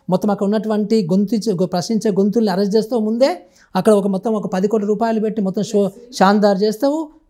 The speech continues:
మొత్తం నువ్వు ఎంజాయ్ చేస్తున్నావు కదా. మరి ఇన్ని చేసుకుంటూ ఇది కాక మళ్ళీ మీరు జాగ్రత్తగా గమనిస్తే, ఆ, ఈ మీడియా కాన్ఫరెన్స్‌లు కూడా అది ఏ శాఖ అయినా కానీ మ-, స-, స-, తెలంగాణకు సంబంధించిన ఇంపార్టెన్స్ ఉంటే పాజిటివ్ థింగ్ ఉంటే ఆయన తీసేసుకుంటాడు.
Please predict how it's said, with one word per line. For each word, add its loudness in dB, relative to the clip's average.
మొత్తం 0
నువ్వు -8
ఎంజాయ్ 0
చేస్తున్నావు -4
కదా. -4
మరి 2
ఇన్ని 4
చేసుకుంటూ 0
ఇది 0
కాక 0
మళ్ళీ 0
మీరు 0
జాగ్రత్తగా 0
గమనిస్తే, -2
ఆ, 0
ఈ 0
మీడియా 4
కాన్ఫరెన్స్‌లు -2
కూడా -8
అది 2
ఏ 6
శాఖ 2
అయినా -2
కానీ -8
మ-, -2
స-, -6
స-, -2
తెలంగాణకు 2
సంబంధించిన -2
ఇంపార్టెన్స్ 2
ఉంటే -2
పాజిటివ్ 2
థింగ్ 0
ఉంటే 0
ఆయన 2
తీసేసుకుంటాడు. -2